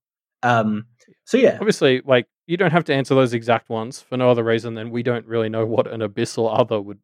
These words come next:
Speaker 2: even be like.
Speaker 1: Mm-hmm.
Speaker 2: Um, but yeah, I, I guess, you know, the, the general thrust of, of Ray's question and, and thus our question that we've borrowed is,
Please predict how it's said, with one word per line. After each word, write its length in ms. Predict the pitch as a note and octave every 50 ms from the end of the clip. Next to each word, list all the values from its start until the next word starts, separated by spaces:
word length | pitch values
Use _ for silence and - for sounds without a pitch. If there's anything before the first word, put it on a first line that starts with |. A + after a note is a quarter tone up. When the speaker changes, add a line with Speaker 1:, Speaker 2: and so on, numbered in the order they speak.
| _ -
Speaker 2:
even 240 | A#2 A2 G2+ G2+ G2 -
be 160 | - A#2 C3
like. 320 | A#2 F#2+ F#2 F#2 G2 A#2+ - _ _ -
Speaker 1:
Mm-hmm. 500 | C3+ A2+ D3 E3 A3 A3 - _ - A#2
Speaker 2:
Um, 420 | A2 G#2+ G2+ G2 G2 F#2+ F#2+ F#2+ - _ _
but 280 | - B2 A#2+ A#2 A2+ - _ _ _ _ _ _ _
yeah, 220 | - F#3+ F3+ B2 -
I, 240 | - D3 D#3 - D3+
I 40 | D3+
guess, 320 | D3 D#3 D#3 D3 - - - _
you 120 | E3 D3
know, 160 | B2 A2+ A2 - _ _ _ _ _ _ _ _ _
the, 80 | C3+ C3+
the 240 | C3+ - - C3+ C3
general 580 | B2 C3 C3+ C3 B2+ B2 B2 A#2+ A#2 A#2+ B2 _ _ _
thrust 420 | - B2 A#2+ A#2+ D3 - - -
of, 140 | B2 A2 A2
of 220 | B2 - A#2+ G#2+ A2
Ray's 260 | A#2 A2+ A2 G#2+ -
question 500 | - - A#2 A#2+ - - - B2+ D#3+ D#3
and, 180 | A2 G#2+ A2
and 200 | G#2+ G#2+ G#2 G2+
thus 260 | - G#2 G#2+ - - - -
our 120 | G2+ G2+ G2+
question 460 | _ - G2+ G2+ - - - D3+ C3
that 80 | A#2+
we've 200 | G2+ G2+ G2+ G2
borrowed 380 | _ G2 F#2+ F#2 G2+ A2+ - F#3+ -
is, 360 | - G#2+ G#2+ G#2 G2+ G2 -